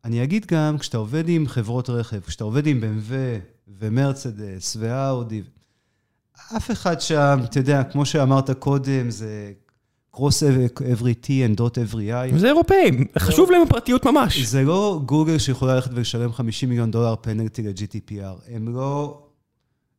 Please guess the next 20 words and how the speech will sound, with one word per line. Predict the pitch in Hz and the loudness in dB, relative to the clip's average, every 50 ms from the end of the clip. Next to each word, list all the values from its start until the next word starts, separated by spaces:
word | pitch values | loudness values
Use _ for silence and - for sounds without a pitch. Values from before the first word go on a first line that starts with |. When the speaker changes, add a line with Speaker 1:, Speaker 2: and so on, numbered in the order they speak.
| _ _ 175 | _ _ -8
Speaker 1:
אינץ', | 202 185 135 - - - - - - - _ _ _ _ _ _ _ _ _ _ | -6 -6 -6 -6 -8 -10 -12 -12 -16 -18 _ _ _ _ _ _ _ _ _ _
סנטימטר | - - 156 139 139 - 160 147 160 175 180 185 165 | -10 -6 -4 -4 -2 -2 -2 0 0 0 0 2 2
לא | 143 139 135 | 2 2 2
יזוזו | 135 127 127 110 127 123 110 117 123 | 2 0 0 -2 -4 -4 -4 -4 -4
מהרגולציה. | 113 113 107 101 107 104 95 101 98 92 87 90 - - - - - - _ - | -4 -4 -6 -8 -10 -12 -12 -12 -12 -12 -14 -14 -14 -14 -14 -14 -16 -16 _ -12
Speaker 2:
אנחנו | 147 - - 160 160 - - - 135 123 | -10 -10 -8 -6 -6 -4 0 2 4 4
אומרים | 120 135 160 190 190 | 6 6 6 6 6
את | 185 175 | 6 6
זה | 180 156 | 6 6
מה-, | 139 123 120 - | 6 6 4 4
במאמר | 131 135 123 127 127 123 127 139 139 135 | 4 4 6 6 6 6 6 6 6 6
מוסגר, | 131 123 117 117 135 180 175 156 131 | 6 6 4 4 4 4 6 6 6
מי | 135 135 | 6 6
שרוצה | - 143 117 120 117 - 165 151 | 4 4 2 2 2 4 2 2
שיקרא | - - 123 - - 135 135 | 2 0 -2 0 4 6 6
על | 123 117 | 6 6
פולקסווגן, | - - 151 156 151 - - 143 147 143 139 139 131 123 117 110 | 4 4 2 2 2 2 2 2 4 4 6 6 4 4 6 6
ואיך | 117 123 127 120 - 131 | 6 6 6 6 4 2
גם | 127 135 131 139 139 | 2 4 6 6 6
ה-, | 123 113 | 4 4